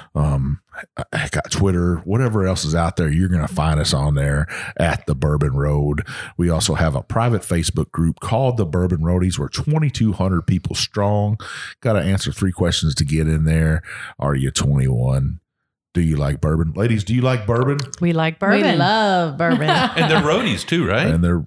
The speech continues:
Speaker 1: they're
Speaker 2: And
Speaker 1: good,
Speaker 2: we are,
Speaker 1: they're good
Speaker 2: I,
Speaker 1: roadies.
Speaker 2: we did. Yes, we're roadies.
Speaker 4: Awesome.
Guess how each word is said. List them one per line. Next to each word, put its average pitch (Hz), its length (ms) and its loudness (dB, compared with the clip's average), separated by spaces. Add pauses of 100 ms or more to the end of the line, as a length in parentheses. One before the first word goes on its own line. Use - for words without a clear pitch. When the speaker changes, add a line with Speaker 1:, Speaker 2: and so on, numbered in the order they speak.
Speaker 1:
they're 180 120 2
Speaker 2:
And 226 80 2
Speaker 1:
good, 226 60 2
Speaker 2:
we 226 160 -2
are, 214 220 2
Speaker 1:
they're - 80 2
good - 60 2
Speaker 2:
I, 214 180 2
Speaker 1:
roadies. 135 140 -2
Speaker 2:
we 202 120 2
did. 202 400 -2
Yes, 175 360 -2
we're 180 140 -2
roadies. 160 540 -2
Speaker 4:
Awesome. 104 420 2